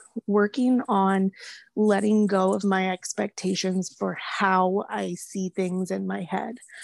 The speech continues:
right? Like, I mean, we have a five-year-old, a three-year-old, and a two-year-old right now. Nothing is ever gonna go the way I expect it to go when I am planning it. And so it's really been getting into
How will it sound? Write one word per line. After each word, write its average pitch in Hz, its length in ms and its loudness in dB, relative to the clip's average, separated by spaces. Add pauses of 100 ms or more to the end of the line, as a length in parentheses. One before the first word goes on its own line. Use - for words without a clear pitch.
(380)
right? 202 420 2 (200)
Like, 208 300 2 (580)
I 220 60 0
mean, 208 280 0
we 226 160 -6
have 202 340 -2 (260)
a 214 80 -4
five-year-old, 202 760 -2
a 214 60 -4
three-year-old, 190 640 -4
and 196 160 -6
a 190 40 -8
two-year-old 214 520 -6
right - 180 -4
now. 220 220 -6 (360)
Nothing 208 460 0
is 190 180 -4
ever 214 280 -2
gonna 185 240 -2
go 185 200 0
the 185 80 -2
way 190 180 0
I 202 160 -2
expect - 460 -6
it 190 100 -6
to 196 100 -6
go 214 240 0
when 185 180 -4
I 175 120 -4
am 175 140 -6
planning 233 420 0
it. 175 180 -2
And 208 160 2
so 208 140 -2
it's 202 160 -4
really 233 380 0
been 185 480 0 (760)
getting 202 400 -2
into 202 960 0